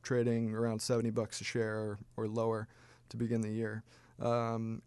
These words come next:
and so there was already just an indication that this was what, um, the market was willing to pay or what, you know, its peers considered the company was, was valued at. So I thought it was sort of, um, not all the time do you have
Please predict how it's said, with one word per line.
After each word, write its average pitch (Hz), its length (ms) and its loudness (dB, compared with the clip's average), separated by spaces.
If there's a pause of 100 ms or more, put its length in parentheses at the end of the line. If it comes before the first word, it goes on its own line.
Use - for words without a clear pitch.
(140)
and 123 200 0
so 143 260 8
there 143 160 10
was 131 220 6
already 143 680 8 (560)
just 123 220 0
an 127 100 2
indication 117 600 0
that 107 180 -2 (360)
this 117 260 0
was 110 180 -4
what, 117 280 2 (560)
um, - 400 -8 (400)
the 135 80 6
market 135 320 10
was 120 140 0
willing 120 220 4
to - 60 -2
pay 120 400 4
or 113 140 4
what, 104 200 -2 (340)
you 127 100 4
know, 117 100 6
its 110 160 0
peers 117 560 6
considered 113 560 -2
the - 60 -10
company 110 380 -2
was, 104 380 -6
was 107 160 -6
valued 117 380 4
at. 110 160 4
So 117 260 2 (540)
I - 80 6
thought 143 220 12
it 131 40 10
was 123 460 4
sort 135 300 6
of, 120 200 4
um, 113 400 4 (540)
not 156 240 12
all 147 120 12
the 135 60 8
time 131 240 8
do 120 80 4
you 120 60 6
have 120 460 4